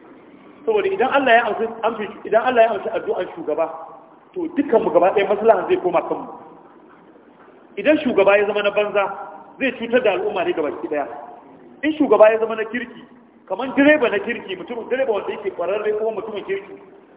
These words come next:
zai tuka al'umma zuwa ga sirrin nasira. Amma idan direba ɗan kwaya ne fa, ya sha giya ya yi tatil, yana tuki bai ma san inda yake zuwa ba.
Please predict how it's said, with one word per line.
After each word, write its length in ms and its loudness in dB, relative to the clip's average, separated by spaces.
zai 240 -4
tuka 260 2
al'umma 460 2
zuwa 200 4
ga 120 -6
sirrin 220 -2
nasira. 420 -2
Amma 280 4
idan 220 2
direba 440 6
ɗan 140 2
kwaya 260 2
ne 120 -4
fa, 120 -8
ya 160 0
sha 200 0
giya 200 8
ya 100 4
yi 80 0
tatil, 400 -2
yana 260 -2
tuki 320 -2
bai 80 4
ma 160 4
san 80 2
inda 160 2
yake 200 2
zuwa 180 2
ba. 120 -2